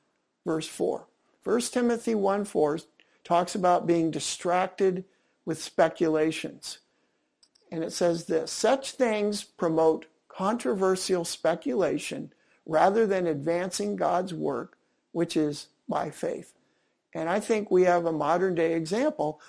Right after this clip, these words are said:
of how we speculate and get distracted,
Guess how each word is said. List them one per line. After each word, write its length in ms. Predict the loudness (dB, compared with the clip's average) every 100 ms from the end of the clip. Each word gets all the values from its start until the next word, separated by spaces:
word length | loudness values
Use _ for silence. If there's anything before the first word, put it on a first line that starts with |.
| -6
of 140 | -4 0
how 180 | 4 4
we 160 | 4
speculate 840 | 0 0 0 2 2 4 4 2 -2
and 140 | -6 -2
get 180 | -2
distracted, 840 | -2 -8 -8 -2 -2 -2 -4 -8